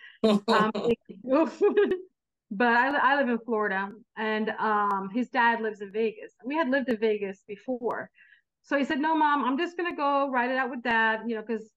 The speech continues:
Speaker 2: school was closed, his job was closed. I'm gonna go ride it out with Dad, and I'll probably be back,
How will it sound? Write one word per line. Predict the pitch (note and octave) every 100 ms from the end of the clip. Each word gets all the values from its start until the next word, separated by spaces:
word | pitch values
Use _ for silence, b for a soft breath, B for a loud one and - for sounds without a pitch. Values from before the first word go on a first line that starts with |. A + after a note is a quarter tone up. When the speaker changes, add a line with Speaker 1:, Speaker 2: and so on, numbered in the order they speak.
| _
Speaker 2:
school | _ E4+ D#4+
was | D#4
closed, | - C#4 C4 A#3
his | G#3+
job | C4+ C#4
was | C4 -
closed. | B3 B3 A#3+ A#3+
I'm | A#3
gonna | C4
go | D4
ride | C#4 C4+
it | B3+
out | A3+
with | A3+
Dad, | A3+ A3 D#4 - - _ _ _ _
and | A3+ A3
I'll | A3
probably | B3 A#3+ A3+
be | A#3
back, | A3 G#3+ A3